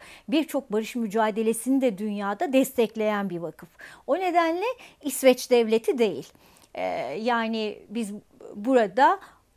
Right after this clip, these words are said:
böyle bir süreçte Olof Palme Vakfı'nın bu ödülü bence vermiş olması, yani barış mücadelesi veren kadınlara vermiş olması aslında bu emperyal güçler arasındaki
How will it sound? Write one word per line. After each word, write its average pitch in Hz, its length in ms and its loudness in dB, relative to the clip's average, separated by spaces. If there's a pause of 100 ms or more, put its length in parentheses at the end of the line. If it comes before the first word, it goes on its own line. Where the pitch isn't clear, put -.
böyle 330 460 6
bir 247 140 4
süreçte 208 800 -6
Olof 233 400 0
Palme 302 460 0
Vakfı'nın 202 640 -4 (280)
bu 262 200 0
ödülü 214 400 -2
bence 196 380 -2
vermiş 190 440 -2
olması, 175 460 -4
yani 190 320 -6
barış 262 340 -2
mücadelesi 208 680 -4
veren 196 320 -6
kadınlara 226 580 -2
vermiş 220 420 0
olması 185 480 -6 (480)
aslında 262 640 2 (240)
bu 254 160 2
emperyal 254 680 4
güçler 240 480 0
arasındaki 220 840 -2